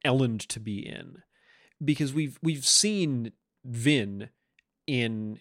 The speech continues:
you know, incredibly overwhelming, near hopeless fights, uh, and we, we've seen the, the motivations that have driven her in those. Uh, but now it's, it's Elend here with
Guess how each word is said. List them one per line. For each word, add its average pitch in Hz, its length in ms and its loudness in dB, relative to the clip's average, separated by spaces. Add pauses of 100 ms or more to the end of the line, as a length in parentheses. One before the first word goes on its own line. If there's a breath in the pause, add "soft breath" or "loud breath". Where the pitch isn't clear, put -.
(140)
you 127 100 -14
know, - 60 -14
incredibly 127 720 0
overwhelming, 113 840 -2 (420)
near 123 360 2
hopeless 117 440 -4
fights, - 760 0 (720)
uh, 104 240 -6 (260)
and 113 640 -2 (380)
we, 127 300 -2
we've 135 260 -2
seen 139 400 2
the, 117 140 0
the 120 220 -4
motivations 123 640 2
that 113 100 -4
have 110 180 -4
driven 117 280 -2
her 135 220 -2
in 107 120 -2
those. - 640 -8 (680)
Uh, 110 200 -2
but 120 200 0
now 139 240 4
it's, 131 240 0
it's - 220 -4
Elend 127 300 0
here 101 580 -4 (480)
with 117 540 0